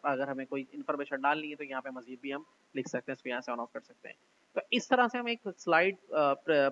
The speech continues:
PowerPoint के अंदर presentation को handle कर रहे होते हैं। अब हम देखते हैं कि किस तरह से हम एक, अ, presentation बनाते हैं। तो यहाँ से हम click करते हैं, यहाँ पे जाते हैं और, अ, PowerPoint को load करते हैं। यहाँ पे गए हम, यहाँ पे click किया, PowerPoint पर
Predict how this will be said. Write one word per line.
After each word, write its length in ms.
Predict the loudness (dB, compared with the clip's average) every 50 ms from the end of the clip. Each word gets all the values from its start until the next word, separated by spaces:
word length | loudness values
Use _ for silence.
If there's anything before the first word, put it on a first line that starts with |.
| 4 4
PowerPoint 500 | 6 6 6 6 4 2 0 0 -2 -4
के 60 | -4
अंदर 200 | -2 0 0 0
presentation 640 | 0 0 -2 0 -2 -2 -4 -6 -6 -4 -4 -4
को 260 | -2 -2 -2 -2 -2 -4 _ _ _ _ 6
handle 260 | 6 6 8 6 4 4
कर 140 | 2 -2
रहे 120 | -2 -2 -4
होते 180 | -4 -6 -10
हैं। 80 | -12 -8 -6 -2
अब 120 | 0 2
हम 120 | 2 2
देखते 240 | 2 0 -2 _ -4
हैं 80 | -6 -6
कि 60 | -6
किस 240 | -6 -6 -6 -2 0
तरह 160 | 2 2 2
से 120 | 2 0
हम 100 | 0 0
एक, 100 | -2 -2 -4 _ _ _ _ _ _ 0
अ, 220 | 4 6 6 6
presentation 540 | 4 2 0 -2 0 0 -2 -2 -4 -4 -4
बनाते 300 | -4 -4 -4 -4 -6 -6
हैं। 80 | -6 -6
तो 80 | -4
यहाँ 240 | -2 -2 0 0 0
से 80 | 0 -2
हम 60 | -4
click 240 | -4 -4 -6 -2 -2
करते 240 | -2 -2 -2 -2 -4
हैं, 60 | -2
यहाँ 160 | 0 0 0
पे 100 | 0 2
जाते 260 | 2 2 0 0 -2 -4
हैं 200 | -6 -6 -6 -8 -4 -2
और, 300 | 0 2 2 2 0 -2
अ, 540 | -6 -6 -4 -2 0 0 2 2 0 0 -2 -2 -2 0
PowerPoint 400 | 0 0 0 0 -2 -2 0 0
को 80 | 0
load 220 | 0 2 0 0 0
करते 260 | -2 -4 -4 -4 -8
हैं। 120 | -8 -6
यहाँ 140 | -6 -6 -6
पे 120 | -6 -6
गए 80 | -8 -8
हम, 180 | -8 -10 -10 -8
यहाँ 140 | -8 -8
पे 80 | -10 -10
click 180 | -10 -12 -6 -6
किया, 220 | -4 -2 0 0
PowerPoint 360 | -2 0 -2 -2 -4 -4 -4
पर 100 | -4 -6